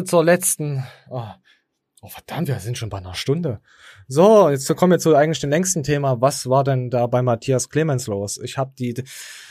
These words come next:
ich glaub, zwei Stunden zwanzig ungefähr ging es über den, äh, Julian. Und ich hab es, äh, jetzt, äh, auf zwölf Minuten runtergebrochen, das Video.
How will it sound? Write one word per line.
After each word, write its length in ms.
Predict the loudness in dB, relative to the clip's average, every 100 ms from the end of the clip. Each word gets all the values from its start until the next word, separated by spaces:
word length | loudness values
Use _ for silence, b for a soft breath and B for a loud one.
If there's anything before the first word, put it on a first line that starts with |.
| B B _ -12
ich 120 | 2
glaub, 200 | 2 4
zwei 180 | 4 4
Stunden 280 | 4 0
zwanzig 400 | 2 4 2 0
ungefähr 440 | -2 -2 2 2 2
ging 300 | 0 -2 -2
es 200 | -2 -2
über 340 | -2 2 4
den, 400 | 4 2 2 -4
äh, 240 | -6 -4 -4
Julian. 600 | -2 2 4 4 2 -6 _ _ _ _ -12
Und 160 | -4 -2
ich 140 | 0
hab 160 | 0 0
es, 160 | -2
äh, 300 | 0 2 2 -2
jetzt, 200 | -6 -2
äh, 40 | 0
auf 280 | 0 -4
zwölf 280 | -4 -2 -2
Minuten 300 | -2 -2 -4
runtergebrochen, 760 | -4 -2 0 -2 -4 -6 -4 -6
das 180 | -6 -8
Video. 360 | -4 -2 -2